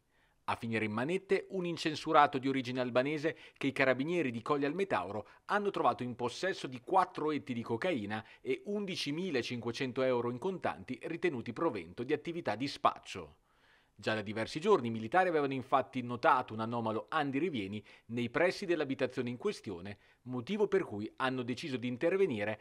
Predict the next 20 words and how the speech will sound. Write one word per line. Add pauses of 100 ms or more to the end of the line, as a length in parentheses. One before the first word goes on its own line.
(140)
sottoponendo
il
ragazzo
ad
un
accurato
controllo
non
appena
uscito
di
casa. (600)
Nel
corso
della
perquisizione
personale
e
in
macchina,